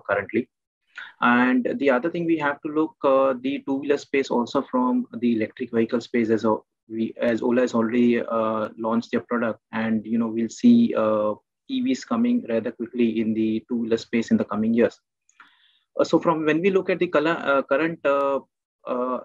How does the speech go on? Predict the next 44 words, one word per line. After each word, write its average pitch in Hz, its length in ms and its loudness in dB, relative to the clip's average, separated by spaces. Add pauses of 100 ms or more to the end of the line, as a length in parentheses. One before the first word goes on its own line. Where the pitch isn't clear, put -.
you 127 140 -8
know, 135 160 6
demand 123 400 4
perspective, 147 640 -2
uh, 123 400 2 (160)
the 120 80 2
demand, 127 280 2
as 120 140 0
we 123 60 -6
talked - 280 -10
about, 117 240 -6
is, 113 240 -4 (120)
is 110 200 0
relatively 113 420 2
a 110 60 6
bit, 110 220 -2 (140)
uh, 107 220 2 (120)
uh, 104 160 -6
weak. 139 220 2 (380)
Uh, 113 80 6
Hero 131 260 6
has 135 180 4
majority 120 420 0
of 113 100 -2
the 117 80 -6
sales 110 260 -6
coming 113 280 -2
in 110 80 -4
from 110 200 -8
the 104 60 -12
domestic - 420 -10
market, 113 400 -4
and 113 220 -2
we 110 80 -2
really 110 240 -4
don't 113 240 -10
have 107 140 -8
much 113 200 -6
upside, 113 520 2
uh, 104 240 -2
from 107 200 0
the 107 100 -10
current 110 300 -2
levels, 107 480 2